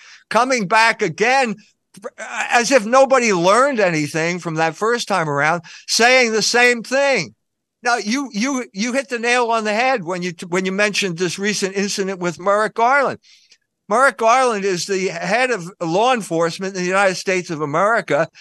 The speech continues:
He's been called on the carpet because he's prosecuting Catholic pro-lifers, and he doesn't know what to say. So when you don't know what to say in an instance like this, you say, "I have relatives who died in the Holocaust."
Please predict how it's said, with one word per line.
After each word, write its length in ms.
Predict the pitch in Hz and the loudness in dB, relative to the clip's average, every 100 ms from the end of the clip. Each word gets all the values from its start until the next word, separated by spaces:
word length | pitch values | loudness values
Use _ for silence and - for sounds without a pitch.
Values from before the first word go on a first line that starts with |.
| - - | -16 -6
He's 160 | 208 | -4
been 160 | 196 175 | -2 -4
called 400 | 165 208 277 262 | 2 6 8 6
on 160 | 220 185 | 4 2
the 100 | 170 | 0
carpet 540 | 180 175 180 214 190 | 4 4 2 -2 -2
because 520 | 175 170 196 185 180 - - - | -4 -2 2 2 2 -4 -12 -6
he's 180 | 190 | -6
prosecuting 840 | 175 196 226 233 190 220 196 180 156 | -2 2 2 2 -2 -2 -2 -2 0
Catholic 460 | 196 196 180 156 | 0 0 -2 -8
pro-lifers, 840 | - 175 170 170 226 202 147 160 - - - _ | -2 -2 0 0 0 -4 -6 -8 -10 -20 -20 _
and 140 | 226 220 | -4 -2
he 80 | |
doesn't 320 | 220 247 247 233 | 0 -2 -2 -2
know 80 | |
what 200 | 226 233 | 0 0
to 100 | 240 | -2
say. 420 | 214 254 277 269 226 | -2 2 2 2 0
So 380 | 247 233 208 - | 0 0 -2 -4
when 160 | 220 202 | -4 -4
you 120 | 226 | -2
don't 280 | 180 247 285 | 0 0 0
know 100 | 233 | 0
what 200 | 220 202 | 0 -2
to 80 | 180 | -4
say 340 | - 226 247 | 0 2 2
in 80 | 208 | 0
an 100 | 175 | -2
instance 400 | 185 175 190 160 | -4 -6 -6 -2
like 200 | 170 160 | -2 0
this, 280 | 165 226 202 | -4 -4 -4
you 80 | 196 | -4
say, 360 | - 220 208 202 - _ _ _ _ - | 0 2 0 -4 -20 _ _ _ _ -4
"I 120 | 220 | -2
have 220 | 233 190 | -2 0
relatives 460 | 208 226 202 208 196 | 0 0 -2 -6 -6
who 80 | |
died 260 | 175 190 208 | 0 2 2
in 40 | |
the 80 | 208 | 0
Holocaust." 720 | 214 254 247 170 123 110 - | -2 -2 -2 0 0 -2 -14